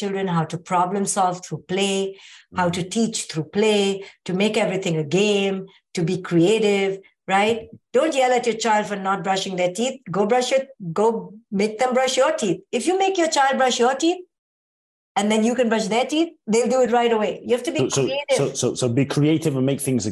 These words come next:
Speaker 2: game.
Speaker 1: Everything a game, you won't get any resistance. Oh my
Speaker 2: Oh,
Speaker 1: goodness.
Speaker 2: that's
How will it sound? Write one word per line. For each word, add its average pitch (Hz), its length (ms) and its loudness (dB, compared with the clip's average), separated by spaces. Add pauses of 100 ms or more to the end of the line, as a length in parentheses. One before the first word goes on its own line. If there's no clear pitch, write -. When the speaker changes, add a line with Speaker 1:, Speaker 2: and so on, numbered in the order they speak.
(120)
Speaker 2:
game. 90 260 -4 (380)
Speaker 1:
Everything 277 480 0
a 269 160 4
game, 254 160 2
you 226 120 2
won't 233 220 2
get 226 140 0
any 220 240 -2
resistance. 202 600 -6 (120)
Oh 240 220 4
my 240 180 2
Speaker 2:
Oh, - 40 -2
Speaker 1:
goodness. 208 300 0
Speaker 2:
that's 104 180 -10